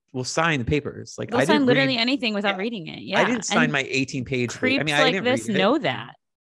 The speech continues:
Speaker 1: Yeah, exactly. So, I mean, maybe you should start reading it,
Speaker 2: Just
Speaker 1: but
Speaker 2: read the fine print. But that's
Speaker 1: Yeah.
Speaker 2: unfortunate because not everybody has the means to, like, hire a lawyer to look over their lease or, like,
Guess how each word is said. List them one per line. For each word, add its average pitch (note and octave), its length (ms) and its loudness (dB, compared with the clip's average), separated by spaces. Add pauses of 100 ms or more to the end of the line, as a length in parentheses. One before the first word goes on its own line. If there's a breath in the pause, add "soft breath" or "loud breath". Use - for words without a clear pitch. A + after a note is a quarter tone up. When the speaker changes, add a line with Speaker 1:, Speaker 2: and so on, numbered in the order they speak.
Speaker 1:
Yeah, F3 180 0
exactly. A#2 800 -4
So, B2+ 580 0 (160)
I A#2+ 60 -6
mean, A2+ 160 -8
maybe A2 180 -6
you A#2+ 60 -6
should A#2+ 160 -12
start A#2 480 -6
reading A#2 420 -6
it, D#3+ 220 -8
Speaker 2:
Just A2+ 100 -14
Speaker 1:
but A2+ 260 0
Speaker 2:
read F#3+ 260 -8
the G3 60 -6
fine F#3 280 -6
print. F#3 400 -6 (300)
But A#3 80 -2
that's B3 160 2
Speaker 1:
Yeah. B2+ 180 0
Speaker 2:
unfortunate A#3+ 520 -2
because G3 200 -8
not F3+ 120 -2
everybody G3 340 -2
has G3 140 -4
the F3+ 100 -6
means E3 300 -8
to, E3+ 120 -6
like, D3 160 -6
hire D3+ 340 -8
a G#3 100 2
lawyer A#3+ 400 2
to F#3 160 -4
look E3+ 180 -8
over D#3 160 -6
their D3+ 180 -8
lease D3 380 -8
or, C#3 140 -8
like, C#3 260 -6